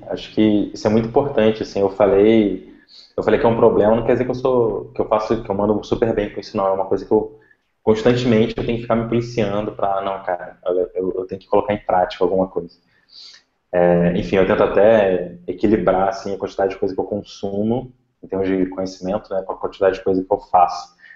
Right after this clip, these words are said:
Muitas vezes eu tento equilibrar até em, em horas ou atividades mesmo, exatamente porque eu tenho, a, eu tenho essa tendência de acabar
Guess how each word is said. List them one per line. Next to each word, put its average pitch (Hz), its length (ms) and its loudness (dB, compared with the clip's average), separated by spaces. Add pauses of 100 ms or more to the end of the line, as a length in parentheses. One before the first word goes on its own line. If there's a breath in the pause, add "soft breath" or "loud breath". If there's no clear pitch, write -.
(160 soft breath)
Muitas 95 240 -2
vezes 95 160 4
eu 98 80 4
tento 101 340 4
equilibrar 98 480 4
até 101 180 -2
em, 123 220 -4
em 107 180 0
horas 98 380 4
ou 92 140 0
atividades 92 600 -2
mesmo, 92 220 -4 (340)
exatamente 101 480 2
porque 107 240 0
eu 104 80 4
tenho, 104 180 2
a, 104 260 2
eu 92 40 -2
tenho 101 160 -2
essa 101 180 -6
tendência 98 480 -2
de 95 60 0
acabar 95 340 0